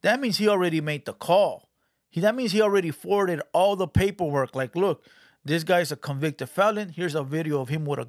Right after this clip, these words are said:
gun. Here's a video with him with a bulletproof vest. This is his name.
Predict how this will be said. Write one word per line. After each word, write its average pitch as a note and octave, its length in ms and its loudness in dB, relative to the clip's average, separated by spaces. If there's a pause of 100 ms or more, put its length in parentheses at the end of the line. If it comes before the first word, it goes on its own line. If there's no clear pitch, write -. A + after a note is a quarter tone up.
gun. F#3 340 0 (220)
Here's D#3 260 -4
a C#3+ 60 -4
video D3 280 -2
with C#3 160 -2
him D3+ 220 -2 (100)
with D3 160 -2
a D3+ 40 0
bulletproof C#3 540 -4
vest. F#3+ 340 -2 (260)
This F3 160 0
is E3+ 140 -6
his C3 200 -4
name. A3 380 -2